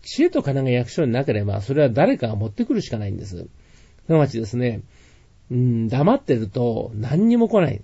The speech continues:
金も集まらないし、それからその知恵も来ないし、どうしていいかわからない。立ちすくんだ状態になっちゃいます。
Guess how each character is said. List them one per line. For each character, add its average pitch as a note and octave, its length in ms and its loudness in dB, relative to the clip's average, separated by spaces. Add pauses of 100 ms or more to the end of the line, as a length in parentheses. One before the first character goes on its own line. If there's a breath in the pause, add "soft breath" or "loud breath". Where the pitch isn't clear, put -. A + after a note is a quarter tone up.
金 C#3 260 0
も G3+ 260 2 (260)
集 D3+ 200 -6
ま F3 120 4
ら E3+ 120 6
な B2 120 0
い A2 80 -6
し、 A2+ 380 -8
そ - 140 -8
れ C#3 100 0
か C#3+ 120 2
ら C#3 100 4
そ C#3 100 -6
の A#2 120 -2
知 - 260 -4
恵 D4+ 60 2
も C3+ 140 0
来 A2+ 140 -6
な A2+ 140 -8
い - 60 -10
し、 A#2+ 120 -10
ど E3+ 120 2
う D4 60 0
し - 60 -10
て C#3 80 -2
い - 20 -6
い - 20 -6
か - 120 -4
わ A#2 120 -6
か F3 100 0
ら G#3+ 100 2
な C#3 140 -2
い。 - 80 -14 (580 soft breath)
立 C3 260 -2
ち - 20 -4
す - 100 -14
く G#3+ 100 0
ん G3+ 40 2
だ F#3+ 200 6
状 E3 180 4
態 D#3 180 2
に D3 240 -2
な B2+ 140 -2
っ - 40 -6
ち - 120 -6
ゃ - 40 -8
い - 40 -12
ま - 100 -18
す。 - 120 -20